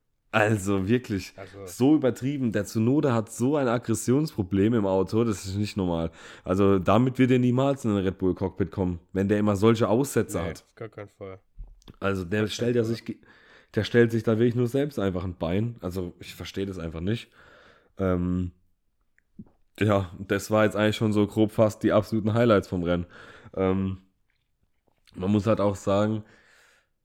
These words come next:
Speaker 1: dass, äh, Hülkenberg hatte eigentlich eine extrem starke Pace gestern. Der hatte Pech, dass er halt einen Unfall, äh, mit verwickelt war in der ersten Kurve und dann halt
Speaker 2: Mhm.
Speaker 1: zurückgefallen ist, weil dem seine Pace war über das gesamte Rennen hinweg schneller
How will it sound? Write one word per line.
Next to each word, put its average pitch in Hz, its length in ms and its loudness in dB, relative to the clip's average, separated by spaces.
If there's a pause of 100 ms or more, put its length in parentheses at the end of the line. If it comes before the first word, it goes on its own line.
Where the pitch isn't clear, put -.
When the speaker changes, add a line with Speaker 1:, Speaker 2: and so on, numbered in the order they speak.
(400)
Speaker 1:
dass, - 500 -4
äh, 98 340 -2 (260)
Hülkenberg 135 840 0 (220)
hatte 107 380 -4
eigentlich 113 400 2
eine 101 100 2 (120)
extrem 104 640 0
starke 110 380 -2
Pace 110 340 -2
gestern. 120 500 -4
Der 107 120 2
hatte 104 160 0
Pech, 117 300 -4
dass 107 240 -2
er 101 260 0 (580)
halt 104 220 2
einen 104 100 0
Unfall, 123 680 2
äh, 113 200 4
mit 117 200 2
verwickelt 117 500 0
war 123 160 0
in 120 60 -4
der 110 100 0
ersten 104 320 0
Kurve 113 400 0
und 110 140 -2
dann 98 140 -2
halt 95 160 -2
Speaker 2:
Mhm. - 20 -14
Speaker 1:
zurückgefallen 117 600 -4
ist, 135 220 -6 (200)
weil 101 140 0
dem 107 160 2
seine 107 240 -2
Pace 117 420 -4
war 107 520 -2
über 117 200 2
das 113 160 -6
gesamte 113 480 -2
Rennen 120 180 0
hinweg 123 460 0
schneller 135 680 2